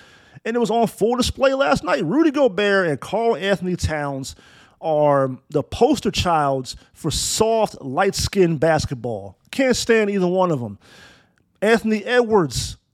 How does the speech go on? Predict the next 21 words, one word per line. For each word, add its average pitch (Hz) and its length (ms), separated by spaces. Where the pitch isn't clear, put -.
on 190 120
the 190 100
other 185 180
hand, 135 480
now 123 120
that's 202 260
a 175 60
basketball 165 580
player. 135 400
I 180 120
respect - 500
him. 143 200
I 165 140
appreciate 175 600
him. 143 280
Twenty-one 233 640
years 220 200
old, 208 400
and 175 120
to 160 120
me, 226 480